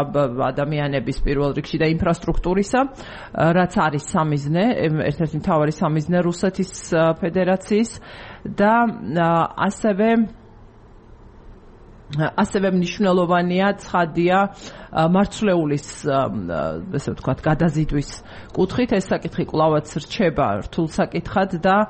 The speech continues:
საჭირო გახდა აქ, ა, ნატოს, ა, წევრი ქვეყნების, ა, გა-, ქვეყნის კონკრეტულად გამოყენება. აქ კიდევ არის იქ რუმინეთის, ა,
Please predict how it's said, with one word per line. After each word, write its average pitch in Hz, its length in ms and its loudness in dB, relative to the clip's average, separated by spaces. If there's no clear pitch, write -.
საჭირო 160 340 0
გახდა 160 400 0
აქ, - 300 -2
ა, 160 240 2
ნატოს, 151 480 -2
ა, 67 240 -4
წევრი - 320 -4
ქვეყნების, 139 540 -2
ა, 87 180 -2
გა-, 139 300 0
ქვეყნის 95 460 -2
კონკრეტულად - 580 -4
გამოყენება. 151 640 0
აქ 127 240 -2
კიდევ 127 260 -2
არის 127 300 0
იქ - 160 -6
რუმინეთის, 151 580 0
ა, 147 100 0